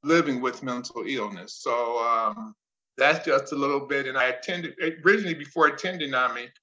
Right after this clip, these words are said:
there's a big stigma behind mental illness, especially the type of job I have, you know, sharing, if I were to share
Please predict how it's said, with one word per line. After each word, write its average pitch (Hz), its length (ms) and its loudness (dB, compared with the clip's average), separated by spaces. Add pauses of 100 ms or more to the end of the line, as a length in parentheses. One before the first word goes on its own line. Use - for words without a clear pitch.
(180)
there's 175 220 4
a 151 200 2
big 196 200 2
stigma 156 680 2
behind 151 560 4
mental 131 340 -6
illness, 117 580 -4 (380)
especially 151 680 2
the 139 60 -10
type 143 300 2
of 143 140 -6
job 135 340 6
I 127 220 4
have, 139 600 2
you 147 60 -18
know, 127 160 -4
sharing, 139 560 -2
if 131 260 -12
I 135 140 6
were 135 240 2
to 123 100 -8
share 131 600 0